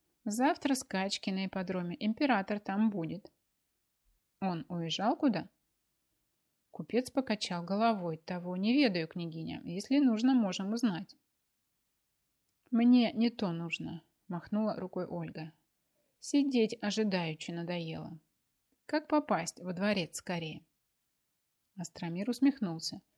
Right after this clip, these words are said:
"Есть чиновники, которые помогут, только платить нужно". "Да я готова заплатить", взорвалась княгиня. "Сколько ждать можно? Веди сюда своего чиновника". Купец только смущенно почесал затылок.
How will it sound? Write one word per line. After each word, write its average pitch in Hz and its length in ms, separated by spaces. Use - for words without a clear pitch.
"Есть 190 340
чиновники, 214 600
которые 175 400
помогут, 170 600
только 185 260
платить 254 480
нужно". 170 380
"Да 170 200
я 165 180
готова 220 500
заплатить", 175 680
взорвалась 170 560
княгиня. 170 480
"Сколько 254 400
ждать 277 380
можно? 160 440
Веди 277 320
сюда 160 320
своего 185 320
чиновника". 180 720
Купец 294 500
только 277 300
смущенно 190 500
почесал 175 520
затылок. 160 640